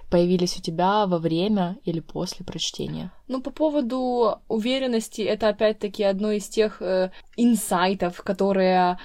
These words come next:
Speaker 2: вокруг, э, везде есть. Будь уверен. Ну, что такое, бу-, как, как быть уверенным? Это не очень понятно, но эта книга как раз нам показывает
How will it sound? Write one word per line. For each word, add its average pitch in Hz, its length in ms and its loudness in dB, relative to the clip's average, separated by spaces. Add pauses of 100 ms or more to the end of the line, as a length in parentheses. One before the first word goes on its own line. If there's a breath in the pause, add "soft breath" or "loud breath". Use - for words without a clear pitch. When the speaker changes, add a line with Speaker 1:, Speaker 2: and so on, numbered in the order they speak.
(140 loud breath)
Speaker 2:
вокруг, 214 600 -2
э, 185 400 2
везде 196 320 -2
есть. 247 480 -2
Будь 220 260 0
уверен. 185 300 2
Ну, 190 60 4
что 190 260 6
такое, 202 300 0
бу-, 185 120 -2
как, 208 340 -2
как 233 240 2
быть 214 220 -2
уверенным? 185 460 0
Это 190 160 -4
не 202 100 -2
очень 196 300 -4
понятно, 226 360 -2
но 202 140 2
эта 208 220 0
книга 277 280 -4
как 196 160 -6
раз 220 180 0
нам 208 120 -2
показывает 208 560 0